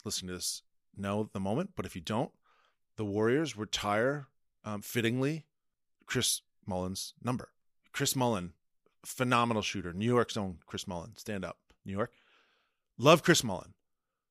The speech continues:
Your father is the somewhat recent owner of, new owner of the Warriors, goes out to fet Chris Mullin, roundly booed by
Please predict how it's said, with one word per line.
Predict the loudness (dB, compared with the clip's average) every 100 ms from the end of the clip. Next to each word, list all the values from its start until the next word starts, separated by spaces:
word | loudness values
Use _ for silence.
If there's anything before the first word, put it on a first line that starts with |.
| _ _ _ _ _ 0
Your | 6 6
father | 8 10 12 12 12 10 8 -6 _ _ _ _
is | 4 4 4
the | 4 4 4 0 -10 0
somewhat | 6 8 10 10 10
recent | 6 8 4 2 2
owner | 4 6 8 6 2 _ _ _ _
of, | 2 4 8
new | 10 10
owner | 8 6 2 4
of | 6 6 6
the | 6
Warriors, | 8 8 8 4 0 -8 _ _ _ _ _ 0
goes | 8 10 10 8
out | 6 6 2
to | 0
fet | 0 6 6 6
Chris | 2 2 4
Mullin, | 4 4 4 0 -4 _ _ _ _ _ -16 -8
roundly | 2 8 10 12 10 10 10 10
booed | 12 10 8 0 -12 _ _ _ _ _ _ _ _
by | 8 10 10